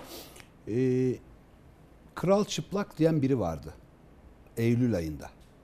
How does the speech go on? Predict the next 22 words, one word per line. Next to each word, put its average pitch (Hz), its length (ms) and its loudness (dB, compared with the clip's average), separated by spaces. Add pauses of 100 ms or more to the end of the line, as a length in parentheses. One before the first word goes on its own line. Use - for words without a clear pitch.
(240)
Yirmi 127 320 4
bir 147 100 6
Eylül 110 280 2
iki 95 220 -8
bin 101 180 -4
yirmi. 85 240 -6 (800)
Rıdvan 110 360 0
Dilmen. 87 260 -6 (1700)
Rıdvan 170 380 4
Dilmen 117 340 2 (140)
N 131 160 -2
T 175 140 -4
V 156 80 4
ekranlarında 92 760 -2
çıktı, - 440 -8
dedi 127 200 -6
ki, - 160 -14 (880)
"fetÖ'nün 92 520 -2
futbol 120 480 -2
ayağı, 73 340 -6
spor 147 400 -2
ayağı 107 340 -2